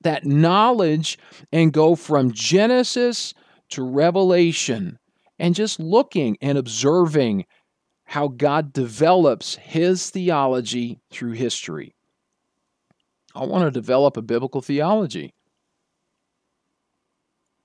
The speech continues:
And then that means we also need to develop an applied theology. A biblical theology has no use if we just leave it in our heads.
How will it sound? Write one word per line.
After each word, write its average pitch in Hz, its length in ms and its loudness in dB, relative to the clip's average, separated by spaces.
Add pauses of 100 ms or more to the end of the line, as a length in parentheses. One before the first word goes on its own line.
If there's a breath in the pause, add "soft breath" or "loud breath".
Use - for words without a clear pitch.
(140)
And 147 100 2
then 156 160 4
that 185 220 2
means 156 540 -2 (460)
we 143 180 0
also 156 400 2
need 135 440 0 (180)
to 139 100 -6
develop 113 580 -2 (420)
an 135 140 -4
applied 127 840 -2 (100)
theology. 85 840 -8 (600 loud breath)
A 123 80 -4
biblical 185 480 2
theology 165 720 4
has 135 320 -2
no 165 340 4
use 185 560 4
if 139 160 -4
we 131 100 -2
just 139 280 -4
leave 139 240 0
it 139 80 -2
in 135 100 0
our 117 140 2
heads. 101 640 -6